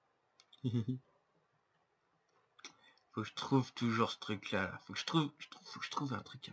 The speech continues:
mettre là-dedans, un truc marrant. Euh, faut que je réfléchisse à un truc marrant à mettre ici.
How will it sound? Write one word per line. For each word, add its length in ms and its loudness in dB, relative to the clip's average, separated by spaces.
mettre 160 -12
là-dedans, 320 -14
un 40 -18
truc 240 -10
marrant. 400 6
Euh, 500 4
faut 120 -8
que 60 -2
je 60 -2
réfléchisse 560 0
à 60 2
un 60 2
truc 260 -4
marrant 360 6
à 40 2
mettre 260 -4
ici. 220 -16